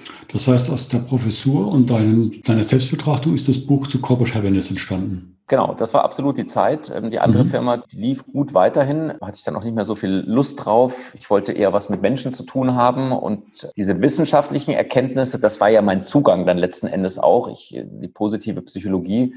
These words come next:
Speaker 2: die hat sich ja mit sehr viel statistischem Aufwand darum gekümmert, was denn jeder von uns wirklich tun kann für ein erfüllteres Leben. Das war erstmal für mich spannend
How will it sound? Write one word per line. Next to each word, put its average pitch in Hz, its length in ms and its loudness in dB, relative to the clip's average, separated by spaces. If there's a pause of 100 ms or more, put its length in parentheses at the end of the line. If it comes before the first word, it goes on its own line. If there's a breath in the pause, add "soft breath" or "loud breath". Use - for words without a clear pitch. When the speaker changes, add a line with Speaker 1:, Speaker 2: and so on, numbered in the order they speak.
(240 loud breath)
Speaker 2:
die 92 120 -12
hat 98 140 -12
sich - 160 -12
ja 92 260 6 (160)
mit 76 340 -10
sehr 113 320 2
viel 127 180 0
statistischem - 680 -2
Aufwand 120 420 2
darum 113 240 2
gekümmert, 131 560 0 (400 loud breath)
was 110 240 -2
denn 107 140 -2
jeder 117 260 2
von 123 220 -2
uns 95 420 -6
wirklich 143 340 0
tun 147 280 0
kann 139 280 0
für - 280 -2
ein 113 120 -2
erfüllteres - 600 -2
Leben. 90 480 -4 (140)
Das 107 200 0
war 95 120 4
erstmal 98 320 0
für - 120 -4
mich 151 220 2
spannend 180 480 -2